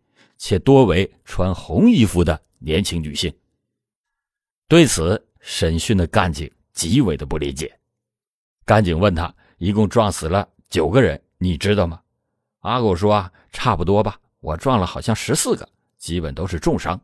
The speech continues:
大部分也都活不成。”干警又问，“你杀了九个人，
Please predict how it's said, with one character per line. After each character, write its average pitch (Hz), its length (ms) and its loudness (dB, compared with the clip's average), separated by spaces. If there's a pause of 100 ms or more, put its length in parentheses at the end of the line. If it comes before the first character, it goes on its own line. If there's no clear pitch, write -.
(300)
大 73 280 -8
部 80 100 -4
分 82 140 -4
也 64 100 -10
都 90 100 -4
活 87 200 -4
不 131 80 -2
成。” 69 260 -10 (1000)
干 196 220 4
警 135 160 4
又 170 160 4
问 151 240 4 (240)
，“你 101 160 2
杀 131 260 -2
了 127 120 2
九 76 280 -4
个 147 140 6
人， 85 240 2